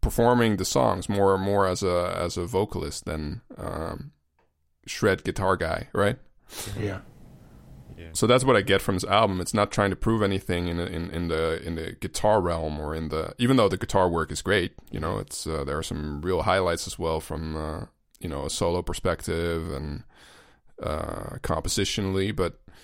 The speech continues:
Speaker 1: really what you, what you have on the foreground is, is the, the lyrics and the s-, and the songs,
Speaker 3: Mm-hmm.
Speaker 1: just conceptually.
Speaker 3: Yeah.
Speaker 1: So, so Clay, you, you gave it a listen today?
Speaker 3: Yeah,
Speaker 1: What,
Speaker 3: yeah, I
Speaker 1: what,
Speaker 3: listened,
Speaker 1: what do you
Speaker 3: I
Speaker 1: think?
Speaker 3: listened to it twice. Yeah, it's, it, I, I enjoyed it. Yeah,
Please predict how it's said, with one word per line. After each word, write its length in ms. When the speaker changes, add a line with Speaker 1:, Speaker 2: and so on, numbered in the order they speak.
Speaker 1:
really 340
what 220
you, 60
what 200
you 320
have 260
on 80
the 60
foreground 600
is, 240
is 260
the, 300
the 140
lyrics 440
and 100
the 60
s-, 140
and 160
the 60
songs, 460
Speaker 3:
Mm-hmm. 200
Speaker 1:
just 160
conceptually. 640
Speaker 3:
Yeah. 180
Speaker 1:
So, 200
so 100
Clay, 240
you, 60
you 240
gave 180
it 60
a 20
listen 280
today? 360
Speaker 3:
Yeah, 220
Speaker 1:
What, 60
Speaker 3:
yeah, 40
I 40
Speaker 1:
what, 80
Speaker 3:
listened, 140
Speaker 1:
what 80
do 60
you 80
Speaker 3:
I 40
Speaker 1:
think? 80
Speaker 3:
listened 240
to 120
it 80
twice. 320
Yeah, 200
it's, 140
it, 160
I, 120
I 280
enjoyed 300
it. 180
Yeah, 80